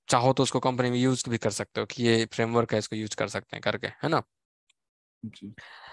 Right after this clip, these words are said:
Speaker 1: अब जो हम आगे बात करने वाले हैं, आज जो नया ट्रिगर बनाने वाले हैं वो है ये सिनेरियो थ्री।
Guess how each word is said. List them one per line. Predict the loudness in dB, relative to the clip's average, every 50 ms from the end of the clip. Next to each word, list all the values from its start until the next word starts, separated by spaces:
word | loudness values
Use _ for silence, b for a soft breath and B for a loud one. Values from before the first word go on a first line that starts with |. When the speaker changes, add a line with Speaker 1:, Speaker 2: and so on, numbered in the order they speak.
| B B B B B B B
Speaker 1:
अब | 4 4 4 4
जो | 6 6 8 8
हम | 8 8 8
आगे | 8 8 8 8 8
बात | 8 6 6 6
करने | 6 6 6 6 4
वाले | 6 6 6 6 4
हैं, | 4 2 2 0 -2 -2 -6 -4
आज | -2 0 2 2 2 0 0 -2 -2 0
जो | -2 -2 0 0 0 0 0
नया | 2 4 4 4
ट्रिगर | 6 6 4 4 4 4
बनाने | 2 2 0 0 0 0 0
वाले | 0 0 0 -2
हैं | -2 -2 -2 -2
वो | -2 -2 -2 0
है | 0 0 2
ये | 2 2 0 0 -2 -6 -10
सिनेरियो | -6 -4 -2 0 2 2 2 2
थ्री। | 0 0 -2 -4 -4 -4 -6